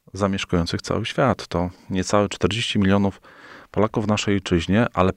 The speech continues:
mówi się, i tak zadają dane statystyczne, że blisko dwadzieścia jeden milionów naszych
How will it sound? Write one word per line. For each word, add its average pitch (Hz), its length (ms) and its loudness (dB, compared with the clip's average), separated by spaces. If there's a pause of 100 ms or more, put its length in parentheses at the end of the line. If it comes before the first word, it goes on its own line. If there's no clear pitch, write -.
(160)
mówi 110 460 2
się, 78 220 -4
i 82 60 -8
tak 92 260 -6
zadają 98 360 -2
dane 98 200 2
statystyczne, - 720 -2
że 117 80 4
blisko 101 360 -2
dwadzieścia 98 500 0
jeden 120 220 0
milionów 110 420 2
naszych 104 460 -2